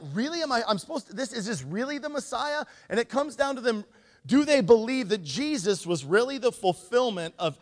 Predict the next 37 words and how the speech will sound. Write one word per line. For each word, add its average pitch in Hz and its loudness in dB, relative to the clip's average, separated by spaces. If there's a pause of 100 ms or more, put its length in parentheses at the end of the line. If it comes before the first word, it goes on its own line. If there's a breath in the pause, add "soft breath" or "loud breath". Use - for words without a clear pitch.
(160)
of 160 -2
all 165 2
of 151 -4
the 156 -4
law? 143 4 (280 loud breath)
And 170 -2
that's 208 0
where 208 4
they 180 0
would 165 -4
get 143 -6
stuck. 180 -6 (420 soft breath)
And 196 0
then 262 0 (420 soft breath)
Gentiles 196 0
get 180 -6
saved 226 -2
and 185 -6
all 196 2
this 190 -4
happens. 190 -4
And 175 -8
what 185 -2
would 165 -4
happen 196 -4
is 156 -6
people 196 2 (320 soft breath)
would 175 0
start 196 0
to 185 -6
persecute, 196 -4
persecute 190 -8
Jews 202 -6
because 185 0
they 180 -2
denied 165 -6
Jesus. 127 -12